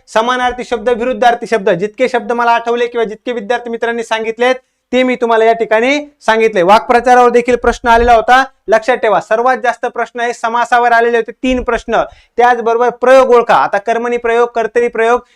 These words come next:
या पद्धतीचे प्रश्न सुद्धा आलेले तुम्हाला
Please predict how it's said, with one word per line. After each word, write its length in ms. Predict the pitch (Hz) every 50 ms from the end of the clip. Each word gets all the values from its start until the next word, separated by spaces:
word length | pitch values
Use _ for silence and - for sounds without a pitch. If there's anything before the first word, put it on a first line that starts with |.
| _ _ -
या 200 | 180 220 240 240
पद्धतीचे 600 | 240 254 233 196 233 220 196 233 214 - 254 247
प्रश्न 360 | 254 233 233 - - 247 226
सुद्धा 280 | - 247 214 196 233 220
आलेले 300 | 220 220 226 220 226 226
तुम्हाला 460 | 226 233 220 214 214 240 262 285 294